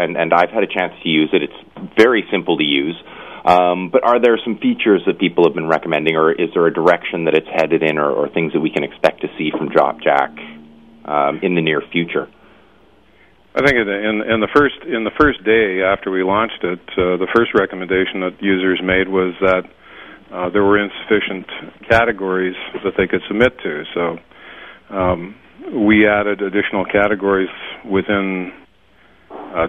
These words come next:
Speaker 2: twenty-four hours of launch. Uh, there's a number of other features that we'd like to,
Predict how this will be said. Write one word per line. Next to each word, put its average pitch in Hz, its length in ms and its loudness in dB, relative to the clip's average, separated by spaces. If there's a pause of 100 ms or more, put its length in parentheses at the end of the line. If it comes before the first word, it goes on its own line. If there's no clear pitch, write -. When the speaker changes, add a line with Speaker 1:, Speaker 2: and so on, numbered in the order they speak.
(120)
Speaker 2:
twenty-four 101 400 2
hours 92 260 0
of 90 120 -8
launch. 107 320 0 (1160)
Uh, 104 200 0
there's 101 220 0
a 135 40 0
number 131 180 4
of 98 80 0
other 98 240 2
features 101 340 0
that 101 80 2
we'd 95 160 2
like 95 280 0
to, 98 340 0